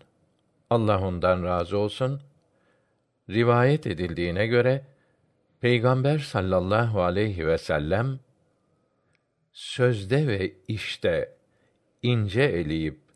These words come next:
sık dokuyan kimseler helak oldular." buyurdu. Ve bu sözü üç defa tekrarladı.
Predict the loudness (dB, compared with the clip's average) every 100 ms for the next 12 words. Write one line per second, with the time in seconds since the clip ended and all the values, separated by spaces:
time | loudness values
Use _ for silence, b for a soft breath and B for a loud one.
0 | _ _ _ -18 -6 -6 -2 -2 0 -2
1 | 0 -2 -6 -4 -4 0 0 2 2 -2
2 | b b b b _ -2 2 2 2 -2
3 | -6 -6 -6 -6 -6 -12 _ _ _ -4
4 | -4 -6 -10 -14 _ _ _ _ _ _
5 | _ _ _ _ 0 2 0 -2 -2 0
6 | 0 2 -2 -4 _ _ _ _ -6 -6
7 | -2 0 0 -2 -2 -2 -6 -2 -2 -2
8 | -2 -6 -6